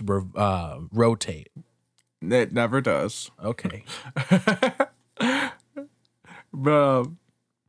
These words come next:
Speaker 2: so yeah, no, so that's, that's the first episode, and I just stopped watching at that point. I didn't finish it.
Speaker 1: Now, hold
Speaker 2: I
Speaker 1: on,
Speaker 2: think
Speaker 1: hold
Speaker 2: it
Speaker 1: on.
Speaker 2: goes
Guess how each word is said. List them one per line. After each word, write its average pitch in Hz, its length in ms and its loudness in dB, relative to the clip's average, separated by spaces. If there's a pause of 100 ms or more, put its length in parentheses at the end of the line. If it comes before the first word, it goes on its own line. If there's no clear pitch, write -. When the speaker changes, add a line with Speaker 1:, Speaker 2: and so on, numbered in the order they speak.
(340)
Speaker 2:
so 233 160 2
yeah, 226 240 4
no, 220 220 4
so 185 160 0
that's, 226 480 4
that's 202 320 0
the 196 100 2
first 190 340 2
episode, 131 400 0
and 110 100 2
I 110 80 2
just 117 200 -2
stopped 117 320 0
watching 101 500 0
at 95 180 0
that 90 260 0
point. 101 240 0
I 101 80 2
didn't 123 200 2
finish 110 440 -2
it. 76 200 -4
Speaker 1:
Now, 139 140 2
hold 156 180 4
Speaker 2:
I 135 80 6
Speaker 1:
on, 104 80 0
Speaker 2:
think - 160 8
Speaker 1:
hold - 0 -
Speaker 2:
it 127 80 8
Speaker 1:
on. 101 60 4
Speaker 2:
goes 139 220 6